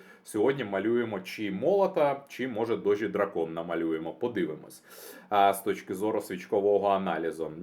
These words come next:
Як я і казав того тижня, рівень шістдесят нам не дається. Якщо не технічний сигнал буде, то фундаментальний, і ми від нього відстрибнемо. Я потрошки втрачаю надію, що шістдесят буде,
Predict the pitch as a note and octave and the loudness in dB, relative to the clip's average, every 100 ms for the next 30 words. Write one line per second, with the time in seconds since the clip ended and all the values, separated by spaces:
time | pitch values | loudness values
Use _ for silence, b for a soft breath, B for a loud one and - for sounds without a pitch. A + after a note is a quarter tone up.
0 | G#2+ D3 C#3+ A#2+ B2 A#2+ A#2+ - G#2+ G#2+ | 4 4 4 -2 0 2 2 2 -2 -2
1 | D#3 F#3 F3+ E3+ D#3 - - A#2 G#2+ F#2 | -2 -4 -2 0 0 -2 -4 -4 -6 -8
2 | F2+ F2 F#2 C3 C3+ - G2 G2 F#2 F2 | -12 -10 -4 2 2 2 -2 -2 -4 -2
3 | D#2+ D2+ - E2+ - B B B - G#2 | -4 -4 -12 -16 -16 B B B -2 -2
4 | - B2+ A2 G#2 - E3+ - D#3+ D#3 C#3 | 0 -2 -2 -6 -6 -8 -6 -8 -6 -6
5 | C3+ C#3 C3 B2 A#2+ A#2+ A#2+ G#2+ F2+ F2+ | 2 4 4 0 -2 0 -2 -2 -6 -4
6 | F#2+ - D#3+ D3+ G#2+ G2 G#2+ F#2+ G2 G2 | -4 0 0 0 -4 -4 -4 -6 -6 -6
7 | F2+ F2+ - G2 E2+ D#2+ D#2 D2+ B B | -6 -8 -6 -6 -6 -10 -10 -12 B B
8 | B A2 C3+ C3+ C3 B2 A#2+ - B2 - | B 6 6 6 -2 -2 -4 0 0 4
9 | A2+ G2 F#2 F#2+ F#2 F2+ E2 F#2+ - F#2+ | 4 4 2 -2 -4 -6 -6 -8 -10 -12
10 | F#2+ - G#2 F#2 F2 F#2 F#2+ F2 | -10 0 2 2 -2 -2 0 0